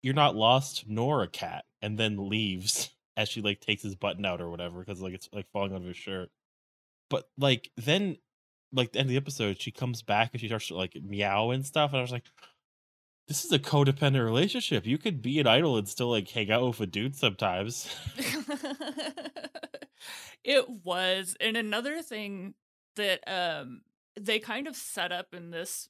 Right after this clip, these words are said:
Speaker 2: episode, and we'll see it carry over, is all of a sudden, well, I, I don't know if it's that sudden.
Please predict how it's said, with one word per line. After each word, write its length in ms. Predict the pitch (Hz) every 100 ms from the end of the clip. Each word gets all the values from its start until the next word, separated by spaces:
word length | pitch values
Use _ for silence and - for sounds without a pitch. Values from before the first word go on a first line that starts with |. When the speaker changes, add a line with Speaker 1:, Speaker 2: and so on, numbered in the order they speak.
| _
Speaker 2:
episode, 500 | - 185 196 185 180
and 140 | 185 175
we'll 140 | 156
see 200 | - 175
it 120 | 160 -
carry 320 | - 165 165
over, 460 | 160 170 180 190 - _ _ _ _
is 340 | 214 208 190 -
all 140 | 185
of 60 | 208
a 80 | 220
sudden, 680 | 226 220 202 190 175 - - _ _
well, 460 | 190 247 262 254 - _
I, 120 | 220 -
I 100 | 269
don't 160 | 311
know 160 | 214 151
if 120 | 170
it's 300 | 156 - - 170
that 280 | 170 175 -
sudden. 560 | - 151 151 160 165